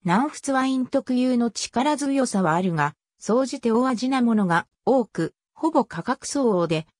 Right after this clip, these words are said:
普段飲むワインとしては、まずまずのものである。この区域のうちで、比較的良いものを産する北部の三十二カ村で、作られている赤ワインがコートデュルシオンビラージュコッツジュ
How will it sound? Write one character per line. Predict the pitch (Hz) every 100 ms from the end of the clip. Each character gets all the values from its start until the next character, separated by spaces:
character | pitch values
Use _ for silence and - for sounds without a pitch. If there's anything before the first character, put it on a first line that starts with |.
| _
普 | - 320
段 | 339 294
飲 | 202 254
む | 214
ワ | 196
イ | 262
ン | 247
と | 202
し | 180 -
て | 165
は、 | 151 - _
ま | - 247
ず | 294 302
ま | 285
ず | 220
の | 208 170
も | 170
の | 180
で | 185 160
あ | 143
る。 | 131 - _ _ _ _ _ _
こ | 202
の | 285
区 | 277 311
域 | 349 - 226
の | 190
う | 160
ち | - 170
で、 | 175 185 _ _
比 | -
較 | - 277 -
的 | 285 -
良 | 285 330
い | 262
も | 214
の | 208 185
を |
産 | 151 185 247
す | - 240
る |
北 | 208 240 247
部 | 220
の | 208
三 | 175 233 277
十 | 202 196 175
二 | 165
カ | - 226
村 | 233 196 165
で、 | 160 160 _ _
作 | - 294
ら | 311 320
れ | 294
て | 226
い | 202
る | 175
赤 | 170 254
ワ | 277
イ | 294
ン | 247
が | 185 170
コ | 233
ー | 214
ト | 240
デ | 202
ュ | 185
ル | 170
シ | 156 233
オ | 254
ン | 247
ビ | 240
ラ | 254 240
ー | 202
ジ | 170
ュ | 160
コ | 202
ッ | -
ツ | 175
ジ | 160 165
ュ | 156